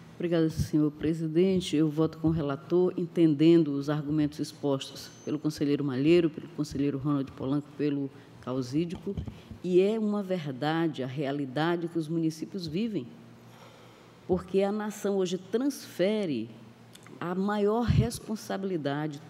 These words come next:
tudo aquilo que diz respeito aos direitos dos cidadãos está sob o dever e a responsabilidade dos municípios, mas a contrapartida para a execução, é, desse bem-estar de que fala o conselheiro Polanco, ela não é feita aos municípios.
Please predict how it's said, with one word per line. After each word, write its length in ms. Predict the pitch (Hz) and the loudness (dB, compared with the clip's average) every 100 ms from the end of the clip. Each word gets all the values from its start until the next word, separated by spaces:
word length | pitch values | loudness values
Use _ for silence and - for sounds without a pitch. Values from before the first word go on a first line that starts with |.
| - | -6
tudo 400 | 254 285 247 208 | 0 0 2 0
aquilo 440 | 170 - 214 233 | 0 -4 -4 -4
que 160 | 208 - | -6 -8
diz 360 | 139 160 233 196 | -4 0 0 0
respeito 520 | 151 - 160 160 165 | -4 -2 0 2 2
aos 140 | 170 | -2
direitos 380 | 151 151 185 185 | 0 2 2 0
dos 180 | 175 180 | -10 -6
cidadãos 600 | 165 165 143 139 135 - - - - | -4 -4 -2 -6 -6 -12 -20 -20 -10
está 500 | 160 - - 147 139 - - - | -8 -8 -4 -4 -4 -10 -20 -14
sob 420 | - - 190 175 | -4 2 2 2
o 60 | |
dever 420 | 160 165 135 165 175 | 4 4 4 4 4
e 40 | |
a 40 | |
responsabilidade 720 | 165 170 - 156 156 151 147 139 | 0 -4 -6 -8 -6 -2 -2 -4
dos 140 | 165 | -4
municípios, 680 | 180 214 214 226 247 127 - - - - | -2 -2 -4 -4 -6 -8 -14 -18 -12 -6
mas 100 | 165 | -6
a 60 | |
contrapartida 1200 | - - 320 311 226 233 151 - - 220 254 180 | -6 0 2 2 -2 -4 -8 -8 -6 -2 -2 -2
para 140 | - 165 | -2 0
a 40 | |
execução, 720 | 151 156 - - 196 220 180 - - - - - | 0 -2 -8 -8 -4 -4 -4 -10 -18 -20 -20 -10
é, 300 | 147 147 135 123 135 | -4 -2 -2 -2 6
desse 420 | 202 220 208 170 | 6 6 2 0
bem-estar 640 | 151 156 147 - 165 156 | 4 4 2 -2 0 0
de 100 | 139 | -2
que 80 | - | -8
fala 260 | - 139 135 | -6 -4 -4
o 20 | |
conselheiro 420 | 143 - 139 135 | -8 -6 -6 -6
Polanco, 320 | 127 147 180 | -6 -6 -6
ela 140 | 240 285 | -4 -2
não 100 | 311 | -2
é 60 | |
feita 260 | 330 175 165 | -2 -4 -4
aos 80 | 165 | -4
municípios. 540 | 165 160 151 143 | -4 -4 -8 -12